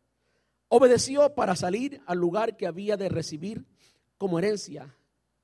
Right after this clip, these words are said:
Y me gusta cómo, cómo el, el autor de Hebreos lo dice, "Y salió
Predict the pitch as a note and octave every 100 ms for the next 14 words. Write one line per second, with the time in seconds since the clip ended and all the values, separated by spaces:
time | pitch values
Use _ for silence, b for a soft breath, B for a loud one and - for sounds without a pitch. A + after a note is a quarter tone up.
0 | _ F#3+ F#3+ F3+ C4+ - - - _ _
1 | _ _ _ _ - G3 G3+ G3 F3+ -
2 | _ _ _ _ _ _ _ _ - _
3 | _ _ _ _ _ - F#3+ F#3+ F3+ D#3+
4 | C#3 B2 A#2+ _ _ _ _ _ _ _
5 | - D#3 D#3 G3+ F#3 F3 E3 F3+ E3+ D#3+
6 | F#3+ - D#3 C3+ _ G#3 E3+ F3 E3+ G#3
7 | D3 A#2